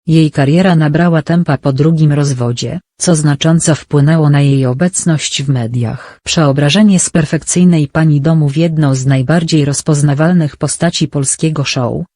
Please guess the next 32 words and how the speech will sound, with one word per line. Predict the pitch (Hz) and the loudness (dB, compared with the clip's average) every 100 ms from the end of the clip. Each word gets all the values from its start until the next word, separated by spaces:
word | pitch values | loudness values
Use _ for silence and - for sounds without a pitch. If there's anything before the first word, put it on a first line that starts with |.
| - | -6
biznesu | 151 135 151 165 - 143 | -2 0 0 0 -2 -2
przyniosło | - 147 175 - 156 | 0 2 2 0 0
jej | 147 139 | 0 2
nie | 139 139 | 0 0
tylko | 180 175 151 | -2 -2 -4
profesjonalne | - 135 156 - 143 151 165 143 | -4 -4 -4 -2 0 0 0 -2
sukcesy, | 139 139 - 117 113 - 113 - _ | -4 -8 -10 -8 -6 -8 -8 -12 _
ale | - 156 151 | 0 2 2
także | 196 196 165 | -2 0 -2
osobiste | 143 139 135 170 - 143 | -2 -2 -2 -4 -4 -2
zmiany. | 147 127 117 120 120 156 | 0 0 -2 -4 -6 -4
Jej | 160 160 147 | 0 2 2
związek | 151 185 202 190 175 | 2 2 2 0 -2
z | 165 | 0
Radosławem | 160 151 - 160 175 165 | 0 0 -2 -2 2 2
Majdanem, | 156 147 131 127 127 143 202 196 _ | 2 2 0 0 0 0 0 -2 _
były | 170 196 190 | 0 2 2
bramkarzem | 147 139 131 170 165 160 147 | 0 0 0 0 0 2 2
i | |
medialną | 147 135 151 156 147 143 131 | 2 0 0 0 2 0 -2
postacią, | 139 - 127 123 - 120 147 - - | -4 -6 -6 -6 -6 -6 -8 -12 -10
stał | - 190 220 | -4 2 2
się | 214 - | 2 0
jednym | 156 180 175 156 | 0 2 2 2
z | 143 | 2
najchętniej | 147 143 190 196 - 151 | 0 0 0 0 0 0
śledzonych | 139 160 135 160 170 160 | 0 -2 0 2 2 0
tematów | - 131 139 160 151 - | -2 0 0 0 -4 -6
przez | - - - | -6 -4 -2
fanów | 175 180 170 - | 0 2 0 -2
i | 143 | 0
media. | 131 117 113 113 151 | 2 0 0 -2 -4